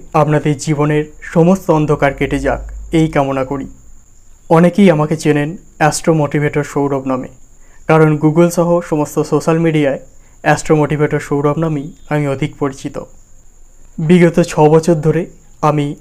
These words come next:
মূলত অনলাইনেই জ্যোতিষ প্র্যাকটিস করি, তবে আপনারা অনেকেই আমাকে প্রতিনিয়ত রিকোয়েস্ট করতেন অফলাইন চেম্বার করার জন্য। আপনাদের কথা রাখতে এই নতুন বছরে আমি অফলাইন চেম্বার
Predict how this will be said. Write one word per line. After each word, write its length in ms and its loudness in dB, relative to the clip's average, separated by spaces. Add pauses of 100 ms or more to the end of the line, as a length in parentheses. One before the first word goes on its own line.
মূলত 300 4
অনলাইনেই 720 2
জ্যোতিষ 320 -4
প্র্যাকটিস 420 -4
করি, 240 -6 (760)
তবে 180 4
আপনারা 400 4
অনেকেই 560 2
আমাকে 380 -2 (120)
প্রতিনিয়ত 460 2
রিকোয়েস্ট 420 -2
করতেন 360 -4 (580)
অফলাইন 380 2
চেম্বার 340 -4
করার 240 0
জন্য। 300 -4 (380)
আপনাদের 440 2
কথা 220 -2
রাখতে 460 -4 (120)
এই 140 0
নতুন 340 0
বছরে 420 -2 (360)
আমি 320 0
অফলাইন 440 2
চেম্বার 400 -2